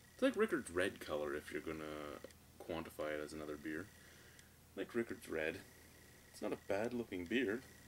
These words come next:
It's hazy. You can't see through it, which is nice. Uh,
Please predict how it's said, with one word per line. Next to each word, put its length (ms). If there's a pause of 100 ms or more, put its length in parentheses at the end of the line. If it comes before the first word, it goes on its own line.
(680)
It's 180
hazy. 500 (580)
You 120
can't 280
see 140
through 320
it, 120 (1040)
which 180
is 300 (240)
nice. 420 (440)
Uh, 280